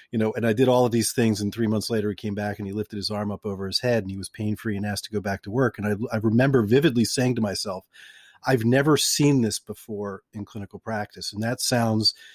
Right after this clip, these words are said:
exactly like what you experienced with this patient as well. A new technique,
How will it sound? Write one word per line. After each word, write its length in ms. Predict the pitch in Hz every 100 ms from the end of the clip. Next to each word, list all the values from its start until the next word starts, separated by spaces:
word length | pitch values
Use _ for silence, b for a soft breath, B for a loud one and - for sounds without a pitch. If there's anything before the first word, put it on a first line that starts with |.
| B B
exactly 580 | 101 101 127 139 - 117
like 360 | 110 107 104 _
what 200 | - 113
you 180 | 113 135
experienced 720 | 120 - 113 101 101 101 - 110
with 160 | 107
this 180 | 113 107
patient 380 | - 101 - 101
as 160 | 98
well. 300 | 113 107 90 - B B B
A 80 | 110
new 220 | 117 151
technique, 640 | - 143 - 117 110 -